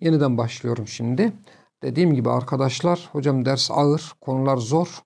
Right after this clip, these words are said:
e, uzamasın." dediler. Bir önceki kayıtta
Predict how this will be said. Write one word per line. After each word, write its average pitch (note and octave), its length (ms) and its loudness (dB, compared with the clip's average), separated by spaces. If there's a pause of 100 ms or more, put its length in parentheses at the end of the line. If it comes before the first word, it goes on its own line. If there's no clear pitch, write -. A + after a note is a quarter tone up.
(520)
e, B2 80 -10 (500)
uzamasın." C3 680 0
dediler. F#3 480 0 (360)
Bir F3 80 -2
önceki D3 400 2
kayıtta C#3 680 -2